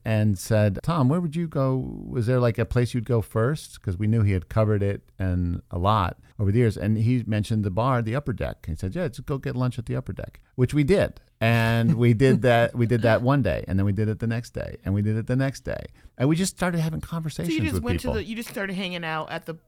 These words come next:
Speaker 2: at
Speaker 1: Yes.
Speaker 2: the bar.
Speaker 1: Yeah, and we were immediately telling people, "Look, we make documentaries. This is a really important story. It feels like huge, hard news for our town, but we don't know what to do. But what's your job? Do you have a connection to the factory?" Which was right next to the bar.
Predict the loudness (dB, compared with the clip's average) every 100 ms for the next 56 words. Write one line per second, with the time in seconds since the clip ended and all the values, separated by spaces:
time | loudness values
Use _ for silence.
0 | _ 2 4 4 0 -8 -6 -4 -2 -4
1 | -6 -2 4 4 6 6 6 6 4 4
2 | 2 0 -2 -2 0 0 2 0 0 -4
3 | -6 -4 -4 -4 -4 -4 0 2 2 2
4 | 0 -2 -6 -10 -10 -8 -6 -2 2 2
5 | 2 0 0 -2 0 0 2 4 2 0
6 | -4 -2 -2 0 -4 -10 -6 0 0 -2
7 | -2 0 0 0 0 0 -2 -4 -2 -2
8 | -2 -2 0 0 -2 -8 -2 2 4 6
9 | 6 6 4 0 -8 -8 0 2 2 -2
10 | -2 2 2 2 -4 -8 -20 -14 -6 0
11 | 0 2 2 4 2 0 0 2 2 0
12 | -2 -2 -4 -4 -4 -4 -4 -6 -8 -6
13 | -6 -4 -6 -8 -6 -4 -4 -6 -6 -4
14 | -4 -4